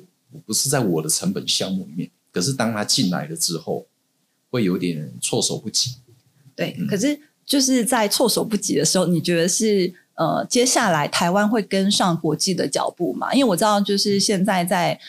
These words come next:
Speaker 2: 呃，华尔街他们已经都在交易这些东西了。
Speaker 1: 嗯。是。
Speaker 2: 然后接下来，哎，你觉得台湾会跟上他们的脚步吗？然后，
Speaker 1: 嗯。
Speaker 2: 因为其实我们就是之前，哎，
Speaker 1: 嗯。
Speaker 2: 就是好像是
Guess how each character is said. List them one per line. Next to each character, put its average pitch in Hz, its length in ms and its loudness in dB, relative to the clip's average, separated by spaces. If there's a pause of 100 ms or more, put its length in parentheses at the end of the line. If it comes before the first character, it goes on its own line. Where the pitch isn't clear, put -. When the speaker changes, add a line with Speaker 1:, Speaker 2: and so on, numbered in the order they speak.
(120)
Speaker 2:
呃， 117 240 -2
华 190 180 0
尔 - 120 2
街 165 240 0
他 214 160 0
们 180 120 4
已 165 40 2
经 175 100 4
都 175 120 4
在 180 200 2
交 165 300 0
易 190 100 2
这 160 100 -2
些 156 220 0
东 156 220 -2
西 - 340 -2
了。 - 260 -6
Speaker 1:
嗯。 - 20 -8
是。 - 320 -8
Speaker 2:
然 170 120 2
后 202 160 2
接 208 160 2
下 202 160 2
来， 156 140 0
哎， 196 160 0
你 180 120 2
觉 160 120 -2
得 170 80 0
台 175 220 0
湾 180 200 4
会 202 160 2
跟 180 260 0
上 170 300 2
他 175 140 -2
们 165 100 0
的 143 100 0
脚 - 300 -2
步 170 160 -2
吗？ - 340 -4 (200)
然 165 160 0
后， 185 260 2
Speaker 1:
嗯。 180 180 -6
Speaker 2:
因 262 120 6
为 262 160 2 (200)
其 - 140 0
实 185 140 4
我 190 80 4
们 170 260 2
就 214 140 0
是 208 320 4
之 214 200 0
前， 175 440 2
哎， 233 140 2
Speaker 1:
嗯。 180 160 -6
Speaker 2:
就 254 120 2
是 226 220 2
好 175 160 2
像 220 280 2
是 202 600 2